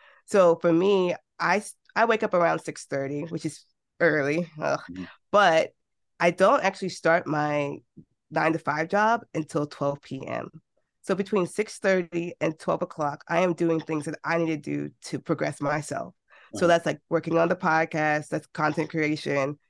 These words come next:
Speaker 1: that's eating, that's working out. All that stuff is me first, and then I give time to the company.
Speaker 2: Oh, okay, okay. I like that. I like that. So before we do close, how is it working in New York?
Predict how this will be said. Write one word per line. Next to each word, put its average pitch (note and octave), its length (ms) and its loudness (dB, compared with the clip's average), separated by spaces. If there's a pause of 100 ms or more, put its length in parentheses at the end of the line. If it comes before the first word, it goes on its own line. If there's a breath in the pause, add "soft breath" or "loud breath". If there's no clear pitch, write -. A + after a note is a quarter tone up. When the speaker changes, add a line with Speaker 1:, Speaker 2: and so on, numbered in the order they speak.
(260)
Speaker 1:
that's C3+ 240 -2
eating, D#3+ 280 4
that's D3+ 180 0
working - 300 0
out. D3 340 2 (340)
All G3+ 240 6
that G3 180 4
stuff A3+ 340 2 (320)
is D#3+ 180 -4
me F3 160 2
first, E3+ 520 -2 (120)
and E3+ 220 4
then E3 140 6
I E3+ 60 6
give E3 200 -4
time C#3+ 460 -2 (340)
to D3 80 -10
the C#3 100 -10
company. - 480 -6 (680)
Speaker 2:
Oh, C4 340 -14 (240)
okay, G#3+ 460 -10
okay. C#4 300 -4
I B3+ 120 -4
like C4 280 -6
that. - 100 -4
I G3 140 -8
like G3 280 -12
that. - 120 -10 (300)
So - 160 -4
before A#3 360 2
we G3+ 120 -6
do D#3 120 0
close, A2 440 -2 (100)
how A#3 240 2
is G#3 120 -2
it - 140 -2
working B2 560 -2
in G#2 240 -6
New A2 80 -8
York? G#2 360 -6